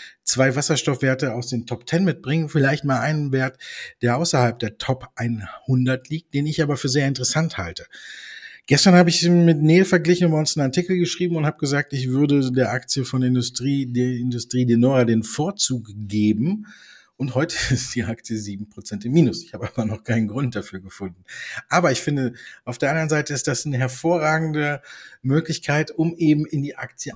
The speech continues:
einzusteigen. Denn es ist ein Wasserstoffplayer, der profitabel ist. Und <laughs> die sucht man ja jetzt dann doch, äh, eher, hm, oder findet man natürlich eher spärlich, aber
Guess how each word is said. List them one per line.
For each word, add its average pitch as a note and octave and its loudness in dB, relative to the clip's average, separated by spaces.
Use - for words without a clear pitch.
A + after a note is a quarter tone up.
einzusteigen. G#2 -4
Denn F#3 0
es - -6
ist - -2
ein C#3+ 2
Wasserstoffplayer, B2 -4
der A#2+ -2
profitabel D#3+ -6
ist. G#2 -14
Und C3 -8
<laughs> - -
die A#2+ 0
sucht C3+ -6
man D3+ 2
ja C3+ 0
jetzt B2+ -4
dann C3 -2
doch, E3+ -4
äh, B2+ 4
eher, A#2+ 4
hm, B2 -4
oder A2 -4
findet G#3 0
man A#2 -4
natürlich A#2 -8
eher A2 -8
spärlich, D#3 -2
aber B2 -4